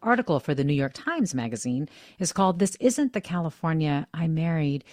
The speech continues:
We're talking about the climate crisis and California's wildfire problem in what I would say personal and philosophical terms, as Liz Weil herself has grappled with this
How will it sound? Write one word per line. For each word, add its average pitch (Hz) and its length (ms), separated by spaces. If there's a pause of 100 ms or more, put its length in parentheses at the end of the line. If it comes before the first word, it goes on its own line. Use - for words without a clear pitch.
(160)
We're 285 80
talking 311 380
about 254 380 (100)
the 208 160
climate 185 400
crisis 123 640
and 180 140
California's 208 680
wildfire 170 680
problem 170 500 (560)
in 330 480
what 285 240
I 302 100
would 294 160
say 285 140
personal 269 520
and 233 100
philosophical 214 640
terms, 135 340
as 143 180
Liz 165 160
Weil 156 260
herself 160 400
has - 180
grappled 147 600
with 151 200
this 120 340